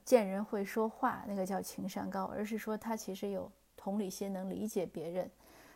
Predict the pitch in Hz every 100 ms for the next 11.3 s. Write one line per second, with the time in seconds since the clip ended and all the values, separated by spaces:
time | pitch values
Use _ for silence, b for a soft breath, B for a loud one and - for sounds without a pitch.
0 | - 247 208 202 220 220 240 - - 170
1 | 180 196 208 185 214 202 180 190 196 214
2 | 233 240 214 190 190 233 202 175 185 -
3 | 220 208 196 - 170 175 180 - 240 196
4 | B B B B B B - - 202 -
5 | 214 214 214 240 226 196 202 214 190 208
6 | 208 202 202 190 185 185 196 190 185 196
7 | 190 - B B B B 254 269 233 185
8 | - 226 190 - 226 226 - 196 190 196
9 | 202 220 208 214 208 180 196 196 175 240
10 | B B - 196 208 214 214 214 220 -
11 | 170 180 185